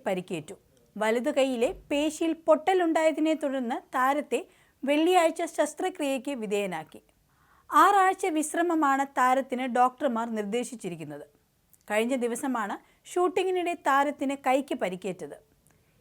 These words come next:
എന്നാൽ പരിക്ക് വകവയ്ക്കാതെ താരം വീണ്ടും ഷൂട്ടിംഗ് തുടരുകയായിരുന്നു.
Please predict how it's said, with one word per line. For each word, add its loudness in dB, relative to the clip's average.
എന്നാൽ -2
പരിക്ക് 2
വകവയ്ക്കാതെ 2
താരം 4
വീണ്ടും -2
ഷൂട്ടിംഗ് -6
തുടരുകയായിരുന്നു. -6